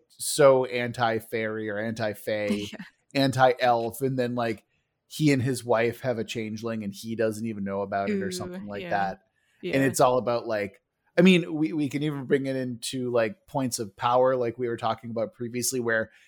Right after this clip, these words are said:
Speaker 1: you could construe that as either a prank or a seduction or
Speaker 2: Mm-hmm.
Speaker 1: even both if you
Speaker 2: Right.
Speaker 1: wanted to marry the concept.
Speaker 2: Mm-hmm.
Speaker 1: And actually, now that I think about it, this actually does marry really well with those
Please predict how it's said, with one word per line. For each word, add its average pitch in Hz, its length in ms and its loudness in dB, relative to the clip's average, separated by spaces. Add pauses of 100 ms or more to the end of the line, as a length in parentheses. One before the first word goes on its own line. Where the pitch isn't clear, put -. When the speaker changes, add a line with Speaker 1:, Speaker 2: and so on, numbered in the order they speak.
(140)
Speaker 1:
you 220 120 0
could 220 200 2
construe 170 460 4
that 135 160 10
as 123 200 4
either 123 240 2
a 117 120 -8
prank 123 460 -2 (160)
or 123 360 4
a 107 80 0
seduction 113 680 0
or 170 280 12
Speaker 2:
Mm-hmm. 139 100 2
Speaker 1:
even 107 280 -2
both 107 440 0 (300)
if 113 100 -10
you 131 80 2
Speaker 2:
Right. 120 60 4
Speaker 1:
wanted 107 180 -2
to 101 60 -10
marry 110 280 -2
the 92 100 -8
concept. 107 720 -6 (720)
Speaker 2:
Mm-hmm. 170 260 -6 (640)
Speaker 1:
And 131 120 6
actually, 147 360 6
now 135 160 6
that 156 140 2
I 117 80 2
think 147 240 -4
about 120 220 2
it, 92 180 -8
this 131 200 0
actually 135 420 2
does 123 340 0
marry 120 440 -2
really 107 340 -6
well 107 340 -2
with 107 320 -6
those 104 300 -6